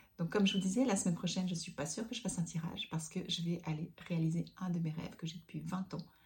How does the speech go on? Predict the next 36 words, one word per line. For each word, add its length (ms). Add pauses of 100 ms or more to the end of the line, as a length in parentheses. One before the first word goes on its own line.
(300)
C'est 160
un 40
des 100
derniers 280
rê-, 280
rêves, 200
au 60
fait, 240
que 100
j'ai 120
pas 120
encore 180
réalisé. 560 (720)
Euh, 480 (280)
je 80
vais 60
aller 100
à 40
l'île 160
Maurice. 440 (560)
Donc 160
voilà, 220
je 60
suis 240 (140)
tellement, 440
tellement 260
contente 500 (640)
que 840
je 140
sais 200
pas 260
si 500
je 100
ferai 360
un, 560
un 200